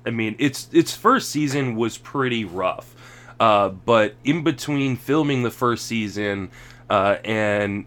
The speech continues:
and the writing of the second season, uh, Steve Carell did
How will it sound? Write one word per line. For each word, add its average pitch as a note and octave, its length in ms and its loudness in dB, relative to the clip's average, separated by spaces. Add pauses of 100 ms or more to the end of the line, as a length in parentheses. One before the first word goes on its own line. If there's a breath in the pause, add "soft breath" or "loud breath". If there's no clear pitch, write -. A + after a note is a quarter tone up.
and G2+ 420 -4
the G#2 80 -4
writing G#2+ 400 0
of F#2 140 -4
the F#2+ 80 -8
second D#3+ 420 0
season, F#2+ 480 -8 (380 loud breath)
uh, F#2+ 420 0
Steve D3+ 320 -6
Carell A#2 640 4
did G#2 600 -2